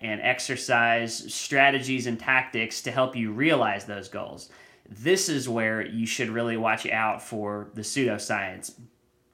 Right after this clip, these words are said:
When you're selecting fitness strategies and tactics, uh, that's where you tend to run into more stuff like that. But that is a topic for another day. Thanks again for listening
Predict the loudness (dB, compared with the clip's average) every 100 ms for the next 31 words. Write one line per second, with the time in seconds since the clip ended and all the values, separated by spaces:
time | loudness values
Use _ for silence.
0 | _ -4 -2 0 -2 0 0 4 4 4
1 | -2 -2 -4 -12 -20 _ _ -8 0 0
2 | 2 0 0 -4 -4 -6 -4 2 6 6
3 | 4 0 -2 -4 2 4 4 0 -12 -12
4 | -12 -14 _ -20 -20 _ -6 -4 -2 2
5 | 2 0 -6 -8 -18 -10 -2 0 0 -2
6 | -2 -2 0 0 0 -2 -6 -10 -10 -12
7 | -10 -12 -8 -8 -8 -14 -20 -20 -20 -18
8 | 2 4 4 -2 -18 _ 2 6 8 6
9 | 2 4 4 4 2 -4 -4 -2 0 0
10 | -2 -4 -8 -10 -18 _ _ _ _ _
11 | _ -8 -6 -6 -4 -2 -2 -4 -4 -4
12 | -6 -6 -8